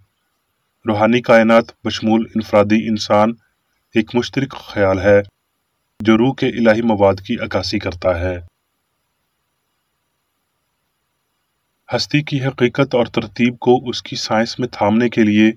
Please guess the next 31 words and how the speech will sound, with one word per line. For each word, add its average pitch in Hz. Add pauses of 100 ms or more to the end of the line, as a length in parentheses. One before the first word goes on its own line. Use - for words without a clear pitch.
(640)
وہ 120
سب -
کچھ -
حقیقی 117
ہے، 113 (640)
اس 123
کے 139
الہی 117
اصول 113
کے 123
طور 104
پر 117 (160)
آپ 104
کو 113
خدا 104
کا 104
تصور 104
کرنے 107
کی 113 (460)
ابتدا 113
کرنی 95
چاہیے۔ 95 (1160)
روح، 113 (280)
زندگی، 107 (280)
سچائی، - (400)
محبت، 101 (560)
یکسانیت 120
میں 131
جڑ 107
جاتے 101
ہیں 104